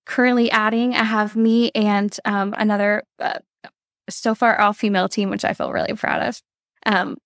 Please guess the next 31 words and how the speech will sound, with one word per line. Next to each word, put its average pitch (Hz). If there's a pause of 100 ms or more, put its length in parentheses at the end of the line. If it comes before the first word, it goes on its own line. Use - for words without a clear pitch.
(180)
behind 208
E 202
U 196
from 202
all 208
different 196
walks -
of 196
life 190
and 196
ages 190
and 202
ethnic 202
backgrounds 190
and -
cultural 202
experiences -
and 190
body 202
shapes 190
and 180
sizes. 190
And 185 (460)
it's -
just 285
really 220
fun. 196
So 196
for 220
me, 233
the 208